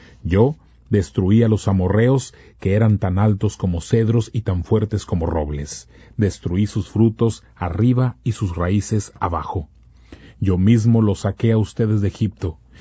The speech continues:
y los guié durante cuarenta años por el desierto. Los ayudé a apropiarse de las tierras de los amorreos.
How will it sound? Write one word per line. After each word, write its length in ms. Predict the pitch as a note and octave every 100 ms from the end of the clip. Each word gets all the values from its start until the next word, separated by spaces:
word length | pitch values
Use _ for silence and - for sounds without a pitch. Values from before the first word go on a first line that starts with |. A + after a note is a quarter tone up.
| - -
y 80 |
los 180 | F2 E2+
guié 220 | F2 G2
durante 360 | G2+ F#2+ F2+ F2
cuarenta 480 | - F2 G2 G2 G2
años 280 | G2 F#2+ -
por 160 | F2+
el 80 | E2+
desierto. 640 | E2 - E2+ D#2+ - E2+ - - - -
Los 200 | B2+ A2
ayudé 440 | G2+ F#2+ F#2 A2 C3+
a 40 |
apropiarse 640 | C3 G#2+ - A2+ A#2 A2+ A#2
de 120 | G#2
las 200 | E2+ -
tierras 380 | A#2+ A#2 G#2+ G#2
de 80 |
los 220 | G2+ F2 F#2
amorreos. 720 | F2+ F2+ E2 D2 C#2+ -